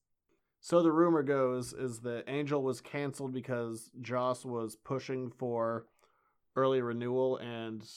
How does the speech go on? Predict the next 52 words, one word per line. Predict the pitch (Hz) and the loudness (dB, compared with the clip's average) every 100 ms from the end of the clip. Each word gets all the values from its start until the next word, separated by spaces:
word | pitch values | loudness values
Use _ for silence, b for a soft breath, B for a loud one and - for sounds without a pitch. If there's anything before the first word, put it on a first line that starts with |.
| - _ _ 123 | -20 _ _ -10
the | 117 | -6
W | 113 120 110 | -4 -4 -4
B | 117 120 113 90 _ _ _ _ _ _ | -4 -6 -8 -10 _ _ _ _ _ _
just | 120 110 | -12 -10
wasn't | 110 113 | -8 -8
a | |
big | 107 110 | -8 -8
fan | - 107 110 | -10 -10 -10
of | 110 | -6
that, | 113 120 - b b b b b _ | -6 -6 -8 b b b b b _
and | 123 | -6
that | 123 | -4
it | 120 | -6
may | 123 123 123 | -6 -4 -4
have | 123 117 | -4 -4
been | 113 110 | -6 -6
renewed | 107 104 104 107 107 113 _ _ _ - | -6 -8 -8 -8 -10 -16 _ _ _ -8
otherwise. | 110 104 107 104 110 107 | -6 -6 -4 -4 -6 -10
It's, | 92 - - - | -14 -18 -20 -14
you | 95 | -12
know, | 67 | -12
you | 87 | -14
can | - | -12
never | 101 95 | -12 -12
tell. | - 98 | -10 -8
I | 98 | -8
could, | 117 - | -10 -8
I | 135 | -2
remember | 139 143 139 | 0 0 0
the | 120 | -2
campaign | - 113 107 110 113 | -6 -10 -10 -8 -8
at | 95 | -8
the | 104 | -10
time | 113 110 | -10 -10
of, | 104 | -10
like, | 104 | -12
the | 117 | -12
Save | - 214 202 | -4 0 2
Our | 196 | 2
Show | 190 202 196 | 2 0 0
campaign, | 170 139 135 127 117 | -2 -4 -6 -6 -8
which | 101 - | -10 -8
got | 110 - | -8 -6
crazy | 139 143 131 | -4 -4 -4
numbers, | 120 120 113 | -6 -6 -6
but | 110 | -8
W | 117 117 113 | -6 -6 -6
B | 117 113 | -8 -8
still | - 120 | -6 -6
didn't | 110 113 | -6 -6
do | 123 | -6
it. | - | -6